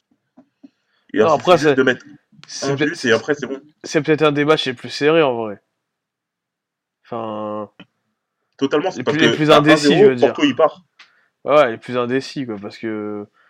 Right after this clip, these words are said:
Speaker 2: là, les autres matchs, euh... enfin, on, on va revenir dessus, mais moi, j'ai l'impression que tout est, quel-, enfin, je sais pas, la plupart des matchs sont, sont, sont joués, à part, euh... peut-être Liverpool-Bayern, on va revenir dessus, mais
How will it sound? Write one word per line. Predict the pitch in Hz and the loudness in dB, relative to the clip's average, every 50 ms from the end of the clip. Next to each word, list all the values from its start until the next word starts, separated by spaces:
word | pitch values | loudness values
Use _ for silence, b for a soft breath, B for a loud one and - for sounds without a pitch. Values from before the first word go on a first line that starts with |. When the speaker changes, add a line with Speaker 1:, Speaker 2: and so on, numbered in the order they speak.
| _ _ _ _ _ _ _ _ _ _ _ _ _ _ _ _ _ _ _ _ _ - | _ _ _ _ _ _ _ _ _ _ _ _ _ _ _ _ _ _ _ _ _ -6
Speaker 2:
là, | 123 131 139 | 0 0 0
les | 131 120 113 123 | 0 0 -2 -4
autres | 123 - - | -4 -4 0
matchs, | 156 165 165 156 - - | 2 2 2 0 -2 -4
euh... | 123 113 110 107 107 107 107 104 104 104 104 104 101 | -4 -4 -4 -6 -6 -8 -8 -8 -8 -8 -10 -10 -12
enfin, | 101 - - 101 | -14 -12 -10 -10
on, | 101 98 101 104 104 107 104 - | -8 -10 -12 -14 -18 -20 -20 -20
on | 107 107 | -20 -14
va | 107 107 | -10 -10
revenir | 104 104 110 110 104 | -10 -8 -8 -10 -8
dessus, | 104 113 120 - - 151 139 | -8 -8 -10 -10 -10 -10 -8
mais | 113 104 | -8 -8
moi, | 104 110 | -10 -10
j'ai | 110 104 | -8 -10
l'impression | 98 101 - 110 - - 143 | -12 -10 -12 -12 -10 -10 -10
que | - | -10
tout | - - 117 107 110 | -10 -16 -14 -12 -12
est, | 107 104 101 101 101 101 98 107 _ _ _ | -12 -12 -12 -12 -14 -14 -16 -18 _ _ _
quel-, | - - 127 120 117 _ _ _ _ - | -14 -12 -12 -12 -12 _ _ _ _ -20
enfin, | - - 92 - | -16 -16 -14 -14
je | - | -16
sais | - | -16
pas, | - - - - - - _ _ - - | -14 -14 -14 -14 -16 -20 _ _ -12 -12
la | 123 | -12
plupart | - - - - 113 110 | -12 -14 -8 -8 -8 -6
des | 110 113 | -6 -6
matchs | 131 147 - - | -6 -6 -8 -8
sont, | - 113 104 104 101 | -12 -10 -10 -10 -12
sont, | 101 - - - 101 92 95 101 | -14 -16 -18 -18 -18 -18 -18 -20
sont | - - 104 104 101 | -16 -12 -10 -10 -10
joués, | 107 135 147 | -6 -4 -2
à | 139 117 | -2 -2
part, | - 117 110 110 110 104 101 | -4 -4 -6 -4 -4 -6 -8
euh... | 98 98 98 95 95 98 113 _ _ _ _ - - - | -10 -12 -14 -18 -18 -20 _ _ _ _ _ -20 -20 -16
peut-être | - 113 - - | -16 -16 -16 -14
Liverpool-Bayern, | 113 107 107 101 - - 113 101 98 101 101 113 127 135 127 117 - - | -14 -12 -12 -12 -12 -12 -14 -12 -10 -8 -8 -8 -8 -8 -10 -14 -18 -20
on | 95 92 | -18 -18
va | 92 92 | -18 -20
revenir | 95 101 101 98 98 | -20 -20 -20 -18 -18
dessus, | 107 104 - - - 127 | -18 -20 -20 -20 -20 -20
mais | 107 95 95 | -20 -20 -20